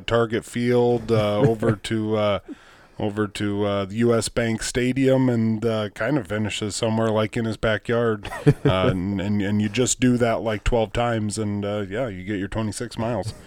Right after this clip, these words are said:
Speaker 2: <laughs>
Speaker 1: That's, uh, basically all it is, just a downtown, downtown, uh,
Speaker 2: Stroll for
Speaker 1: yeah,
Speaker 2: him.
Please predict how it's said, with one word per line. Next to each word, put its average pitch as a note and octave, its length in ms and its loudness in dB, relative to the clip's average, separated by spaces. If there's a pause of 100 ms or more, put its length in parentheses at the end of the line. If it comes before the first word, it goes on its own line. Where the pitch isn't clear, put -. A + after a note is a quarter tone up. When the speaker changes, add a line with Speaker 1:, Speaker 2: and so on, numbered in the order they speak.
(180)
Speaker 2:
<laughs> - 360 2
Speaker 1:
That's, - 240 -6
uh, F2+ 200 0 (220)
basically G2+ 400 -2
all G#2 160 0
it G#2+ 80 -4
is, A2 180 -2
just - 260 -6
a G#2+ 40 -4
downtown, G#2+ 720 0 (540)
downtown, D3 840 4
uh, C#3 360 4
Speaker 2:
Stroll G2 600 0
for A#2+ 120 -12
Speaker 1:
yeah, A#2+ 280 0
Speaker 2:
him. D#2 80 -16